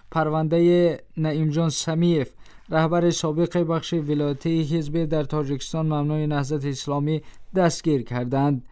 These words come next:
اما یک منبع نزدیک به تفتیشات پروندهٔ آشوب خونین شب هفتم نوامبر در محبس رقم سه شهر خوجند به سامانهٔ اخبار گفته است که علی جان احمدوف را در چارچوب تفتیش پروندهٔ این آشوب به خوجند بردند.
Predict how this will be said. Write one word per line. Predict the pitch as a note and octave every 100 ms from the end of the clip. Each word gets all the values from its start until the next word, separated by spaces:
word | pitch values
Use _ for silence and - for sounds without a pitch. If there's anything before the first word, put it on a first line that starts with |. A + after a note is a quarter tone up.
| -
اما | D#3 D#3 D#3
یک | D#3 D3
منبع | D3 D3 D3 D3+
نزدیک | D3+ C#3+ C#3 D#3
به | D3+ D3+
تفتیشات | D3 D3 - C#3 D#3+ D3
پروندهٔ | - D3+ C3+ C#3+ D3+ D#3
آشوب | A#2+ C#3+ C#3 D3 D3+
خونین | - D3 D3+ D#3 D3
شب | - D3+ D3
هفتم | D#3 C#3 C#3+ - D3+
نوامبر | D3 C#3+ C#3+ C#3+ D3+
در | D3 D3+
محبس | C#3+ C#3 B2+ D3+ C#3
رقم | D3+ C#3+ - D#3 D#3
سه | C3+ D#3 D3+
شهر | C3+ D#3 D3 D3
خوجند | - C#3+ C#3 E3+ F3+ E3+ - -
به | - D#3
سامانهٔ | D#3 - D3+ D3+ D#3+ D#3 C#3+
اخبار | C#3 E3 D#3
گفته | D3 - E3+
است | E3 -
که | G3 E3+ - - -
علی | - E3
جان | D#3+ F#3 D#3
احمدوف | D#3+ C#3 F3 F3 D#3
را | F3
در | E3+ E3
چارچوب | D#3+ - D#3+ C3 D#3+ D#3+
تفتیش | D#3 D3 - E3 E3+
پروندهٔ | D3 D#3 C#3+ D3 D3+
این | D#3 B2 D#3+
آشوب | C#3+ D3 C3+ D#3 D3+ - -
به | C3+ D3
خوجند | - D#3+ D3+ E3+ C3 A2
بردند. | B2 C3 C#3 C#3+ C#3+ B2+